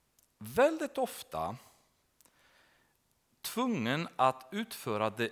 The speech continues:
utanför de etablerade församlingarna eller religionerna, eh, eller kri-, så att säga kristna denominationen, om man kallar dem så. Därför att vi har en tendens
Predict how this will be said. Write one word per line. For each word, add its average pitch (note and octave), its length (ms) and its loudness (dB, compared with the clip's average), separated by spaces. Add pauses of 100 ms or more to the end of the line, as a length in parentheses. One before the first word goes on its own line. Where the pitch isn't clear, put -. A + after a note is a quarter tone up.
(120)
utanför G#3 920 -4 (760)
de A#2+ 360 -4
etablerade E3 1000 0
församlingarna G2+ 1300 -4
eller G#2+ 300 0
religionerna, G#2+ 1000 -4 (560)
eh, G2+ 80 -2
eller A#2 300 0
kri-, C3 560 -8
så - 120 -6
att B2+ 60 -8
säga B2 100 -2
kristna C#3+ 440 -2
denominationen, A2+ 1000 -4
om G2+ 100 -6
man G2+ 160 -6
kallar F#2+ 260 -2
dem G2 180 -10
så. F#2 380 -8 (640)
Därför C3+ 460 4
att C#3 340 4 (720)
vi C#3 300 -2
har G#3+ 240 2
en F#3+ 160 2
tendens C#3+ 1000 -2